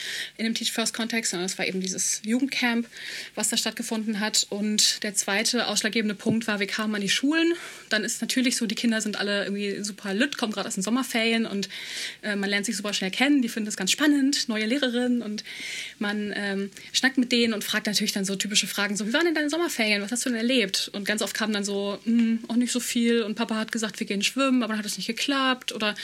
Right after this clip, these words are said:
Mama hatte keine Zeit oder meine Geschwister sind grad so klein und ich musste ganz viel im Haushalt helfen oder, äh, nach achtundvierzig Stunden wurde ich aus der Playstation ausgelockt, weil ich so lange drin war“,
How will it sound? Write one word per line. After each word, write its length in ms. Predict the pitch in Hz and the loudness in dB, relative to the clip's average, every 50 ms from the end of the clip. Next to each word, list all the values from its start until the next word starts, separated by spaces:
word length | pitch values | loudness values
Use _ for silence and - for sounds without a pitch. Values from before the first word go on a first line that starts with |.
| - - - - - - - - - - | -8 -8 -6 -8 -8 -8 -10 -8 -4 -2
Mama 200 | 233 226 214 214 | 0 0 0 0
hatte 140 | 214 220 190 | -2 -4 -4
keine 220 | - 208 196 196 | -4 -4 -2 0
Zeit 500 | 196 - - 277 269 262 262 254 247 226 | 2 2 2 4 4 2 2 2 2 0
oder 120 | 208 214 208 | -2 -2 -2
meine 160 | 208 202 202 | -2 -2 -2
Geschwister 360 | 208 - - 269 262 - 247 | 0 0 2 2 2 2 2
sind 160 | 233 233 233 - | 0 0 -2 -2
grad 120 | - 233 - | -4 -4 -4
so 60 | 233 | -4
klein 420 | - - - 233 226 220 226 220 | -4 -2 0 2 4 4 4 2
und 60 | 208 202 | 2 0
ich 80 | - | -2
musste 200 | 226 208 - - | -4 -4 -4 -4
ganz 140 | - 196 196 | -6 -4 -2
viel 100 | - 240 | -2 -2
im 120 | 233 226 240 | 0 0 0
Haushalt 420 | 247 247 247 - 233 226 - - | 0 0 2 0 0 0 0 -2
helfen 640 | 226 220 214 220 214 - - 233 220 226 220 220 214 | -2 -2 0 -2 -2 0 0 0 0 0 0 -2 -2
oder, 400 | - 208 208 208 208 208 208 196 - - - - - - - - - | -2 -4 -4 -2 0 0 -2 -2 -4 -8 -10 -10 -10 -10 -10 -6 -4
äh, 240 | 214 220 214 208 208 208 | -2 0 0 -2 -2 -2
nach 160 | 226 214 - - | -2 -2 0 0
achtundvierzig 640 | - - - 247 233 - 254 247 247 247 - - | 0 0 0 -2 0 2 0 2 2 4 4 4
Stunden 380 | - - 233 233 214 240 226 226 | 4 4 2 2 2 2 2 2
wurde 140 | 220 220 | 0 -2
ich 100 | 233 233 | -2 -2
aus 80 | 220 - | -2 -2
der 100 | - 220 | -2 0
Playstation 520 | - - 220 240 233 - 220 226 - 233 | 0 2 2 2 2 2 2 2 2 0
ausgelockt, 720 | - 202 220 - - 247 220 214 208 208 208 - - - - | 0 -2 -2 0 2 2 2 2 0 -2 -2 -2 0 0 0
weil 200 | 214 208 208 208 | 0 0 0 0
ich 120 | - - - 156 | 2 4 4 4
so 80 | 233 | 4
lange 180 | 214 196 208 214 | 2 2 2 2
drin 300 | - 233 226 220 226 214 | 2 2 2 2 2 2
war“, 260 | 220 202 202 214 202 | 2 2 2 0 0